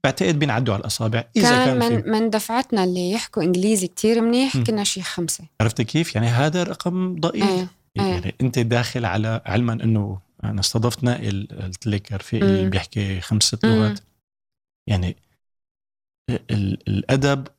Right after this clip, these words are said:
Speaker 1: غير ال-، يعني هنن شغلتهم يع-، يعلموك شغلات لها علاقة بالأدب، مو اللغة. يعني عرفتي كيف؟
Speaker 2: مزبوط. يعني إحنا ما كنا عم نتعلم
Speaker 1: إيه.
Speaker 2: لغة، كنا
Speaker 1: إيه.
Speaker 2: عم نتعلم نث-، نثر وشعر
Speaker 1: مم.
Speaker 2: ورواية ومسرح. كان عنا though، آه، linguistics.
Speaker 1: إيه.
Speaker 2: هي كتير أساسية.
Speaker 1: مم.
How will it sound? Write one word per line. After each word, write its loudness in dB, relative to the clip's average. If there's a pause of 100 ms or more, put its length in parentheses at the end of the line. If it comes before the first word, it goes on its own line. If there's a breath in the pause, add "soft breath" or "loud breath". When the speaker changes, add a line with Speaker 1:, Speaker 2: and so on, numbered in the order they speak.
Speaker 1:
غير 0
ال-، -6 (120)
يعني -4
هنن 2
شغلتهم 0
يع-، -2
يعلموك -2
شغلات -2
لها -2
علاقة -2
بالأدب، -2
مو 2
اللغة. 0 (300 loud breath)
يعني 0
عرفتي 4
كيف؟ 2
Speaker 2:
مزبوط. 4
يعني 6
إحنا 0
ما 4
كنا 0
عم 2
نتعلم 2
Speaker 1:
إيه. 2
Speaker 2:
لغة، -2
كنا -2
Speaker 1:
إيه. 4
Speaker 2:
عم 2
نتعلم 2
نث-، -10
نثر 2
وشعر 0
Speaker 1:
مم. 6
Speaker 2:
ورواية 2
ومسرح. -2
كان 2
عنا 2
though، 2 (580 loud breath)
آه، 6
linguistics. 0
Speaker 1:
إيه. 0 (340)
Speaker 2:
هي 2
كتير -2
أساسية. -2
Speaker 1:
مم. 2